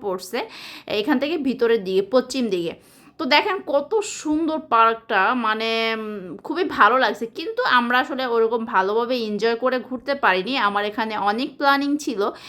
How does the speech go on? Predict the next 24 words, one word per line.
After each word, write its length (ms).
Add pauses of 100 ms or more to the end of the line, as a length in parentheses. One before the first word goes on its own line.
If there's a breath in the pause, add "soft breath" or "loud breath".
(200 loud breath)
আমি 240
বেশ 280
কিছু 220
শ্যুট 280
নিতে 240
চাইছিলাম, 600
but 180
এটা 180
আসলে 280
হয়নি। 520 (300 loud breath)
এত 360
পরিমাণ 640
ভিড় 460
আর 180
এত 220
পরিমাণ 520
গরম 480
আর 260
এত 320
পরিমাণ 760
আসলে, 480
উম, 600
মানে, 280
ইয়ে, 300